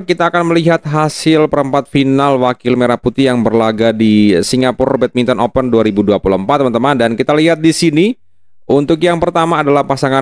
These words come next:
Apriani Rahayu Siti Fadia Silva Ramadanti, teman-teman, yang sayang sekali harus menderita kekalahan, teman-teman,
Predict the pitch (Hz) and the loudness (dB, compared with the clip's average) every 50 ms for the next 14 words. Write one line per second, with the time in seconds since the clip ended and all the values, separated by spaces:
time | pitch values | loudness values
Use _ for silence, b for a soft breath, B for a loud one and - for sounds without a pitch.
0 | 113 90 123 123 113 - 123 120 117 117 117 120 117 117 117 117 117 117 117 110 | 0 0 -2 -2 0 0 0 2 2 2 2 2 2 2 2 2 2 2 0 0
1 | 120 127 135 131 131 123 127 123 - - 113 107 107 110 113 110 104 - 117 110 | 0 0 2 2 2 2 2 2 2 2 0 2 2 2 2 2 2 0 0 -2
2 | 107 - 113 107 110 107 107 107 104 107 107 127 139 131 120 107 110 110 120 131 | 0 -2 -2 -2 -2 0 0 0 0 0 0 0 0 0 0 0 0 0 0 0
3 | 139 120 113 110 113 113 113 - - 120 117 123 123 120 127 - 127 127 143 156 | 2 2 2 2 0 -2 -2 -2 -2 0 0 0 0 -2 -2 0 0 2 2 2
4 | 151 139 127 127 123 - 127 131 127 127 123 131 127 - 127 127 - 123 - 127 | 2 2 2 0 0 -2 -2 -2 0 2 2 0 0 0 -2 -2 -2 -2 -2 0
5 | 123 123 123 131 131 127 117 110 110 117 143 185 190 | 0 0 0 0 0 -2 0 0 0 0 0 0 -2